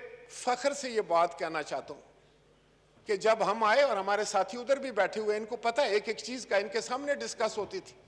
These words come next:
मुल्क में गंदम नहीं थी, हम यूक्रेन से गंदम लेकर आते थे। कितनी? two point five million metric ton,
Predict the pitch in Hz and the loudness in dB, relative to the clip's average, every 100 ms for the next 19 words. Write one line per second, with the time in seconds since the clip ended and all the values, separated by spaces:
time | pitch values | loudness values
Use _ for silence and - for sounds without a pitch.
0 | - - - - 190 254 226 247 208 226 | -20 -20 -20 -4 -4 -2 -4 0 2 2
1 | 269 254 277 302 277 208 - - - - | 0 0 -2 -2 -4 -4 -6 -20 -20 -4
2 | 220 269 233 262 269 262 294 311 - 285 | 0 0 -2 -4 0 2 2 0 2 2
3 | 285 277 294 285 277 233 254 262 254 240 | 4 4 4 4 0 4 4 4 4 4
4 | 247 247 247 226 170 - - - - 247 | 4 0 2 0 -2 -10 -20 -20 -10 -6
5 | 277 285 320 294 - - - 294 294 262 | -2 -2 -2 -6 -16 -12 -2 0 0 2
6 | 269 277 - - 226 247 285 247 220 262 | 2 2 -2 2 6 6 4 -2 -2 0
7 | 269 285 247 240 247 269 - 269 214 | 4 4 2 -2 0 -2 4 4 4